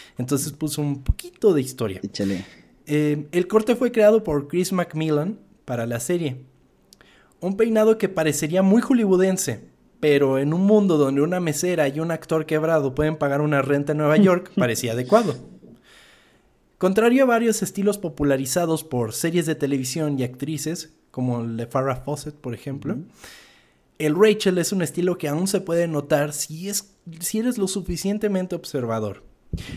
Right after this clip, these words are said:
Speaker 1: Inclusive revistas de moda han mencionado en varias ocasiones el supuesto regreso del corte. Aquí hay una parte cagada.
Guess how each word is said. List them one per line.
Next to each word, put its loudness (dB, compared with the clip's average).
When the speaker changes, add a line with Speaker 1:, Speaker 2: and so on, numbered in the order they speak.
Speaker 1:
Inclusive 2
revistas 2
de 2
moda 2
han 0
mencionado -2
en -6
varias 0
ocasiones -2
el -2
supuesto -4
regreso 0
del -2
corte. -2
Aquí -2
hay 0
una 2
parte -2
cagada. -4